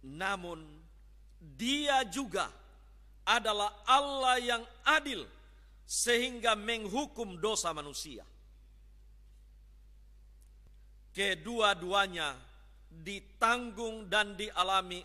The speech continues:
oleh Yesus di kayu salib. Kasih dan keadilan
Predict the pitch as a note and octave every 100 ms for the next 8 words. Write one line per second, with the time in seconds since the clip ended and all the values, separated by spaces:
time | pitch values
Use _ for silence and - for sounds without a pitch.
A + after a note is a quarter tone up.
0 | - F3+ E3+ D#3 G3+ B3+ F#3+ D3+ - E3
1 | E3 D3+ D3 - C#3+ A#2+ A#2 - - -
2 | - - - - - - - - - -
3 | - - - - G#3 G#3+ G3+ - D3 G2+
4 | - - - - - - C3 A2+ E3+ D#3+
5 | C#3 A#2+ - E3 E3 - C3+ C3+ C3 A2